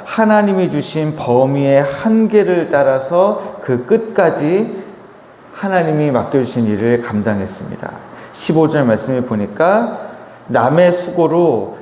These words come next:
내가 수고한 것처럼 자랑하지 않았고요." 십사 절 말씀에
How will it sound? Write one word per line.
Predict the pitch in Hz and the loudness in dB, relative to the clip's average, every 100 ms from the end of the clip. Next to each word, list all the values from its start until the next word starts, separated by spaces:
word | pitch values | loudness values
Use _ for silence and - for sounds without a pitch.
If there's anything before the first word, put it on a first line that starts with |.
| - | -12
내가 | 123 135 139 185 | -2 0 2 2
수고한 | 185 185 190 175 165 | 0 -2 0 0 0
것처럼 | 156 - 147 147 147 | -4 -4 -2 -2 -2
자랑하지 | - 113 127 135 123 | -6 -4 -4 -4 -4
않았고요." | 113 92 101 - 98 107 185 - - - - - | -4 -4 -8 -6 -4 -2 -4 -6 -14 -18 -20 -12
십사 | - - - 117 | -4 -2 0 0
절 | 117 135 | 2 2
말씀에 | 123 123 120 117 139 190 | 2 0 0 2 2 0